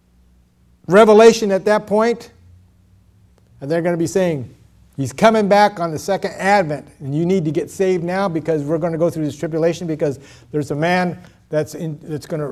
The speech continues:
it's beginning to rule this world. He's the Antichrist." And so they'll be gathering believers also. But you don't wanna be in that, that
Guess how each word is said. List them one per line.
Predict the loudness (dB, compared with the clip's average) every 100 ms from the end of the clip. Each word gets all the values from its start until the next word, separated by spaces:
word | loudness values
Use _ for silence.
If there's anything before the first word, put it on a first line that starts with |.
| -6
it's | -8 -8 -20 _
beginning | -2 -2 -2 -6
to | -6
rule | -2 4 4
this | 2 -2
world. | 0 0 2 -2 -6 -20 _ _ _ _ _ _ _ _ -20 _ _ -20 _ _ _ _
He's | -6 -4
the | -4
Antichrist." | -4 -4 -6 -4 -4 -4 -8 -18 -20 _ _ _ _ _ _ _ _
And | -8
so | 0 4 4
they'll | 0 0 2
be | 2 2
gathering | 4 4 2 -4 -8 -14 _ _ _ _ _
believers | -8 -2 -2 -2 -6
also. | -6 -6 -8 -18 -20 -20 _ _ _ _ _ _ _ _ _ _ _ _ _ -20 -20 -20 -20 -20 -20 -20 -20 -20 -16
But | -10 -6
you | 0
don't | 2 2
wanna | 0
be | 0 0
in |
that, | 0 -4 -6 -2
that | -2 -2